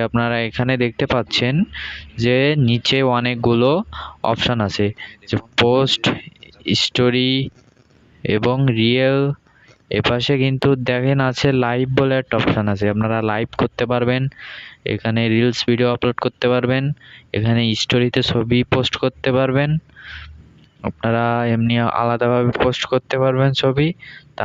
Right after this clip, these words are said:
আমি এখানে আপনাদের দেখাবো কিভাবে রিলস ভিডিও আপলোড করতে হয়। তাহলে আমি এই রিলসে চলে যাব। যাওয়ার পরে এখানে আমরা একটা ভিডিও সিলেক্ট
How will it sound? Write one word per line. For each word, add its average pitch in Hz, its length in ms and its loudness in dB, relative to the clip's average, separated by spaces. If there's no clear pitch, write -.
আমি 113 140 0
এখানে 127 260 -2
আপনাদের 123 300 -2
দেখাবো 123 280 0
কিভাবে 120 340 2
রিলস 127 240 2
ভিডিও 131 280 2
আপলোড 127 260 -2
করতে - 280 -6
হয়। 151 140 0
তাহলে 117 300 0
আমি 135 180 2
এই 110 80 2
রিলসে 127 380 2
চলে 131 260 2
যাব। 135 140 2
যাওয়ার 113 300 0
পরে 131 220 2
এখানে 123 300 -2
আমরা 127 260 0
একটা - 240 -4
ভিডিও 120 280 2
সিলেক্ট 120 280 -2